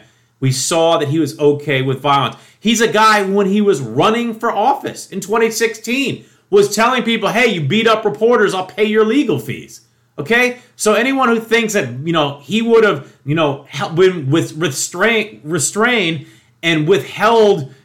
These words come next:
you know, large-scale political repression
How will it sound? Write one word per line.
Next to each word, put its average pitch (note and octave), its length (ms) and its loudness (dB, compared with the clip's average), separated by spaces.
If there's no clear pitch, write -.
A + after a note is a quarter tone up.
you G3+ 100 0
know, D3+ 380 2
large-scale F3+ 800 0
political G3 480 -2
repression D#3 800 -2